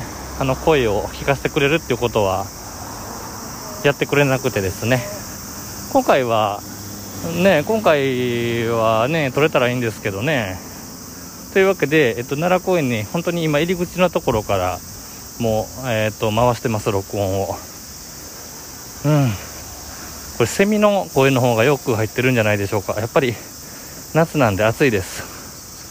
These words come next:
そして、たくさんね、あのー、自然がね、あるので、あの、セミの、こう、居場所も豊富にあると。そういうわけで、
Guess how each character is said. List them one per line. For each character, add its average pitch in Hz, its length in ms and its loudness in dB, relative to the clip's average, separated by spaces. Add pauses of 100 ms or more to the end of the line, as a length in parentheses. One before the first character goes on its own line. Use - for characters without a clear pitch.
(1000)
そ 175 80 4
し - 60 -8
て、 160 260 4 (1300)
た 160 80 2
く 175 140 -2
さ 180 140 4
ん 120 60 0
ね、 117 160 -2 (100)
あ 120 60 2
の 110 600 4 (720)
ー、 - 40 -16
自 - 120 -6
然 170 220 4
が 156 80 2
ね、 156 160 0 (320)
あ 113 80 2
る 123 100 2
の 104 140 2
で、 110 260 4 (1000)
あ 113 100 -2
の、 98 260 0
セ 151 160 0
ミ 139 340 2
の、 127 320 4 (920)
こ 120 100 -4
う、 131 60 -2
居 135 60 4
場 131 100 4
所 131 120 -2
も 87 220 0 (520)
豊 117 180 0
富 120 80 2
に 104 80 2
あ 90 40 0
る 87 80 -4
と。 95 120 -4 (2250)
そ 151 120 4
う - 20 4
い 135 80 4
う 135 40 2
わ 131 100 2
け - 100 4
で、 82 220 -4